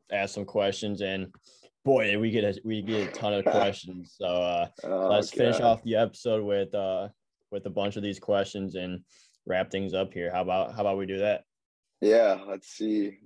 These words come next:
Speaker 2: Let's see what the boys had to say. <laughs>
Speaker 1: All right, I'll, I'll pull it up right now. All right, here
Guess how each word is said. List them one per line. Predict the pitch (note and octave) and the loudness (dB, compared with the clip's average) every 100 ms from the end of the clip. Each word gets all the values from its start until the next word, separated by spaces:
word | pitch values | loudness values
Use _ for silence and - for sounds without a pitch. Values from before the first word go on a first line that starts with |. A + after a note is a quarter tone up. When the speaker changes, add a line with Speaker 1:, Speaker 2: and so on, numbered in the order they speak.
| _ - | _ -8
Speaker 2:
Let's | G2 - | -8 -2
see | B2 | -2
what | A2+ | 0
the | - | 0
boys | G2+ G#2+ A2+ | 2 2 2
had | G2+ F#2+ | 0 -2
to | G2 | -4
say. | - F#2+ G2 G2 - _ _ _ - | -6 -4 -2 -4 -8 _ _ _ -10
<laughs> | |
Speaker 1:
All | A3 - - _ _ _ _ _ - | -10 -10 -16 _ _ _ _ _ -10
right, | D#2+ E2 E2+ | -6 -4 -2
I'll, | F2 E2+ | -2 -4
I'll | F2 F2 | -6 -6
pull | D#2+ F#2+ F#2+ | -4 -2 0
it | F#2 | 0
up | F#2+ | 0
right | F#2 F2 | -2 -4
now. | F#2 G2 F#2+ G2 _ _ _ _ _ _ _ _ _ _ _ _ _ _ _ _ _ _ _ _ | -4 -4 -6 -10 _ _ _ _ _ _ _ _ _ _ _ _ _ _ _ _ _ _ _ _
All | F2 E2+ | -6 -6
right, | F2 | -4
here | F#2+ | -4